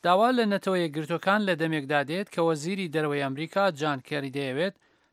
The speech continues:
حەوتووی دابێت لەگەڵ سەرۆک وەزیری ئیسرائیل بنجامین نەتەنیاهو کۆبێتەوە.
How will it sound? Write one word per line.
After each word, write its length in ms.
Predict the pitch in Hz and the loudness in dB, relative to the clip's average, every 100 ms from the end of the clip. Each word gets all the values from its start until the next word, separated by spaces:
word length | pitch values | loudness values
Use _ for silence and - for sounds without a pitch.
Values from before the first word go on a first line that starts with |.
| - | -4
حەوتووی 380 | 175 165 226 240 | -2 0 -2 2
دابێت 300 | 190 156 170 160 | 2 2 -2 -2
لەگەڵ 220 | 143 156 - | -2 -4 -2
سەرۆک 220 | 165 156 | -4 0
وەزیری 380 | 160 147 196 208 | -2 -2 -4 -4
ئیسرائیل 440 | 151 - 151 147 151 | -4 -2 0 0 -2
بنجامین 440 | 151 147 147 160 180 | -4 -2 -2 -2 -4
نەتەنیاهو 540 | 165 - 151 143 139 165 - | -6 -6 -2 -2 -2 -6 -4
کۆبێتەوە. 520 | 180 139 139 139 131 | -4 -2 -2 0 0